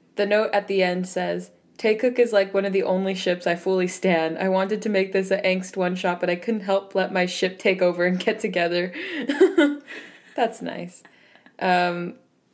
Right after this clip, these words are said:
yeah, no, I love Taekook a lot. And it's funny because I'm pretty picky with my Taekook stuff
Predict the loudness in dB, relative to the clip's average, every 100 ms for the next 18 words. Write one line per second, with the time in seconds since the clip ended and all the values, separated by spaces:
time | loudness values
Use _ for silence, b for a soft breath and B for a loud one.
0 | _ -6 -2 0 0 2 2 2 2 2
1 | 2 2 0 2 2 2 4 2 2 0
2 | 2 0 -2 -2 -2 0 -2 2 2 2
3 | 0 -4 0 0 0 2 2 2 -4 -4
4 | 0 0 0 -2 0 0 0 -2 0 0
5 | -4